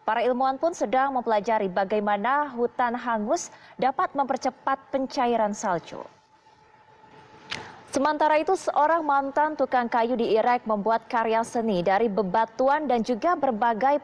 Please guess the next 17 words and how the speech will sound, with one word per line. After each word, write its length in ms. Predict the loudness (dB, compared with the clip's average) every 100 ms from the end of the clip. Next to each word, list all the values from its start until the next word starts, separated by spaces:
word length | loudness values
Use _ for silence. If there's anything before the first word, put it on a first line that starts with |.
| 0
potongan 480 | 0 0 0 0
marmer. 560 | 0 0 0 0 -2 -4 -10 -18 _ _ _ _ _ _ _ _ _ _ _ -20 -20 -20 -20 _ -4 -2 0 0
Pemirsa, 400 | 2 2 2 2
kota 400 | 2 0 2 2
Mariupol 560 | 2 2 2 0 2 0
porak-poranda 960 | 2 2 2 0 -2 0 0 2 0 0
akibat 480 | -2 -4 -2 0 0
peperangan. 640 | -2 -2 0 0 -2 -4 -6 -14 _ -8
Saat 240 | -2 0
ini 240 | 0 0 2
warga 400 | 0 0 0 2
yang 240 | 0 -2
tinggal 480 | -4 -2 0 0 0
bertahan 560 | -2 -2 -2 0 -2
tanpa 320 | -2 -2 0 -2
pasokan 480 | -2 -2 -2 -4
air, 320 | -2 0 2